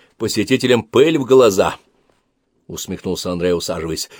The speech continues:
«И лепнина под старину, и люстра антикварная, а уж секретарша. Где ты её нашёл, на каком конкурсе красоты?» «Узнаю Дон Жуана Орелли», — захохотал Макс. «Помнится, было время, ты ни одной смазливой девчонки не пропускал.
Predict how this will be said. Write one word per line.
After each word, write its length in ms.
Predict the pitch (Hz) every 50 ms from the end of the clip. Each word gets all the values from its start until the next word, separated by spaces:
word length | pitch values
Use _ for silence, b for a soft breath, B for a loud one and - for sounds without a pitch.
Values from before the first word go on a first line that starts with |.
| B B
«И 300 | - 147 190 220 226 226
лепнина 920 | 220 196 180 175 160 - - 117 110 117 123 123 120 120 120 113 110 101 95
под 220 | - - 90 -
старину, 540 | - - - - 90 90 87 85 85 87 98
и 280 | 127 170 214 220 220 214
люстра 640 | 202 196 196 180 156 131 - - - - 127 127
антикварная, 760 | 117 107 98 - 110 107 - 117 113 107 92 87 90 85 B B B B B B B
а 240 | - - 139 139 131
уж 200 | 131 120 107 -
секретарша. 1000 | - 127 127 110 92 110 113 107 - 101 101 101 107 104 95 - 110 98 87 - - b b b b b b b
Где 200 | - - 92 98 98
ты 100 | - 131
её 80 | 135
нашёл, 460 | 139 143 135 107 - 127 123 117 107 98
на 80 | 101
каком 260 | 92 - 110 107 101
конкурсе 480 | - - 107 110 107 - 117 110 - 127
красоты?» 600 | - - 113 - 120 101 - 104 110 113 - - _ _ _ _ _ _ _ _
«Узнаю 920 | - 202 214 247 262 269 233 202 196 220 233 233 214 180 147 135 135 139 147
Дон 320 | 147 202 220 226 220 190
Жуана 800 | 147 147 151 123 107 98 95 98 117 156 196 214 165 120 107 95
Орелли», — 520 | 90 82 80 80 82 85 90 92 98 101 98
захохотал 560 | 92 95 98 - - - 98 90 - 95 95
Макс. 280 | 92 90 82 - - b b b b b b b b b _
«Помнится, 920 | - - 113 131 143 156 156 156 156 151 147 131 127 - - 131 123 113
было 380 | 98 104 104 98 98 92 90 90
время, 400 | 87 85 87 117 143 143 117 104
ты 160 | - 104 98
ни 60 | 98
одной 280 | 95 90 90 104 110 101
смазливой 580 | - - 104 101 92 95 101 101 98 98 98
девчонки 640 | 92 95 92 - - - 78 82 104 120 127 120 -
не 140 | 143 135 135
пропускал. 680 | 131 135 120 110 120 120 - - - 110 101 85 b